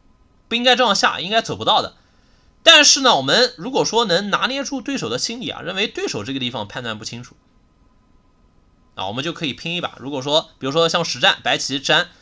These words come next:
那黑棋再立到，这个明显就是先打已经便宜到了，对吧？如果说你按照正常的这个走法，先去一路立，那很有可能以后这个打就不是先手，你有可能打不到。所以说这个地方其实也是双方在心理上的一个博弈，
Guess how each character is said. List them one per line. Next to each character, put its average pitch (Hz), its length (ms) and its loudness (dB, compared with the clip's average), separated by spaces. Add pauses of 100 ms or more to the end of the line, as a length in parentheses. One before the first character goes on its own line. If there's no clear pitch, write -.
(180)
那 147 160 4
黑 170 160 0
棋 151 160 -4
再 180 180 4
立 131 200 -2
到， 78 120 -6
这 - 140 -10
个 254 140 -8
明 190 180 -8
显 120 160 -4
就 135 140 -4
是 120 80 -2
先 214 260 -4
打 101 180 -6
已 104 60 -8
经 139 160 -12
便 143 160 -14
宜 170 60 -10
到 202 160 -6
了， - 140 -20 (1400)
对 175 120 2
吧？ 139 160 10
如 165 120 0
果 202 100 2
说 214 180 2
你 160 100 2
按 185 160 4
照 196 160 4
正 220 180 0
常 135 160 -4
的 165 100 0
这 151 160 -4
个 107 220 -2
走 113 200 -6
法， - 280 -6
先 175 260 -4
去 170 200 -6
一 120 100 -4
路 147 140 -8
立， 156 160 -12 (300)
那 151 100 -2
很 190 120 -2
有 202 120 0
可 123 100 -8
能 113 120 -6
以 107 100 -6
后 135 120 -8
这 147 80 -12
个 180 80 -8
打 98 200 -10
就 104 100 -12
不 107 80 -14
是 143 60 -10
先 175 200 -12
手， - 140 -16 (920)
你 139 100 -6
有 147 60 -2
可 131 100 -8
能 123 100 -8
打 120 100 -4
不 - 80 -14
到。 - 180 -8 (1300)
所 233 120 -4
以 220 40 -4
说 247 180 2
这 349 160 -6
个 214 100 0
地 160 140 0
方 156 180 -6
其 - 240 -8
实 208 200 -6
也 95 160 -2
是 131 500 -2
双 170 180 -6
方 180 160 -6
在 170 140 -2
心 370 300 -6
理 127 120 -6
上 107 220 -8
的 95 180 -6
一 98 120 -16
个 98 400 -8
博 98 240 -12
弈， 131 120 -16